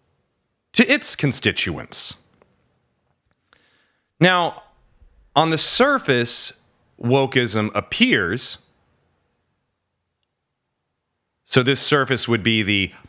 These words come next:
pop culture facade. It appears to be a set of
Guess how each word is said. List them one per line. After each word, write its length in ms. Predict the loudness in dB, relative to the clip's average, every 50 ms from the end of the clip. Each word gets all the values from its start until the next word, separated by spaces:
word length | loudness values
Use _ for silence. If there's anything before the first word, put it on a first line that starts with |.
| _ _
pop 360 | -4 0 0 0 0 0 -4 -6
culture 400 | -4 -4 -4 -2 -2 -4 -4 -4
facade. 760 | -4 -6 -6 -2 0 2 2 2 2 -2 -4 -6 -8 -10 -12 -14 _ _ _ _ _ _ _ _ _ _ _ _ _ _ _ _ _ _ _ _ _ _ _ 2
It 120 | 2 4
appears 840 | 4 2 0 0 0 2 2 2 2 0 0 -2 -4 -4 -8 -10 -12 _ _ _ _ _ _ _ _ _
to 160 | 0 0 0 2
be 180 | 2 2 2
a 100 | 2 2
set 500 | 0 -2 0 2 2 2 2 0 -2 -6 -4 0
of 880 | 2 2 4 4 4 4 4 2 2 2 0 -2 -4 -6 -10 -14 -20